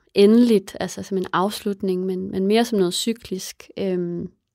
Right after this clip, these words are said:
og som en nødvendig overgang, altså en transformation, øh, for at noget nyt kan opstå. Og det er også derfor, man altid afslutter med Shavasana til sidst i en yogaklasse, fordi man skal kunne, man skal lade,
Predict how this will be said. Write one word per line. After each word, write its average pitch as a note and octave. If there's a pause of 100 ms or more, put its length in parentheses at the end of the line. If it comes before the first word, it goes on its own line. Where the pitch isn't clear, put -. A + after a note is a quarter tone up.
(600)
og A3
som G#3
en F#3+
nødvendig G3
overgang, G3+
altså G3
en F#3+
transformation, F#3+ (540)
øh, G3
for G#3
at -
noget F#3+
nyt A3
kan -
opstå. -
Og -
det A3+
er B3+
også B3
derfor, A#3
man G#3+
altid F#3+
afslutter G3
med F3+ (180)
Shavasana F#3
til F#3+
sidst -
i G3+
en F#3
yogaklasse, G#3
fordi G#3 (640)
man A3+
skal -
kunne, G#3+
man A3+
skal A3
lade, G3+